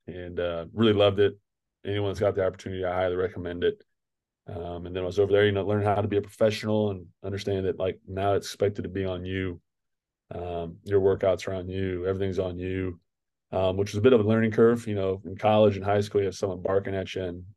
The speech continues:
overseas, they're like, "Well, did you do it?" And you're like, "Oh, well, I was tired today," or whatever. So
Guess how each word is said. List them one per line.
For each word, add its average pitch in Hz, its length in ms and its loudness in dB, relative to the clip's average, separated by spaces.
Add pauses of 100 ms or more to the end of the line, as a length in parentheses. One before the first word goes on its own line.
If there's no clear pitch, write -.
(180)
overseas, 90 480 -2
they're 92 80 0
like, 90 180 -2
"Well, 87 320 -4 (720)
did 101 140 -4
you 92 40 -4
do 107 200 8
it?" 139 80 4
And 104 80 -16
you're 90 100 -10
like, 87 180 -12
"Oh, 113 280 -2 (200)
well, 107 120 2
I - 20 4
was 101 80 2
tired 95 320 0
today," 90 220 -4
or 87 120 -6
whatever. 87 340 -8
So 90 320 -4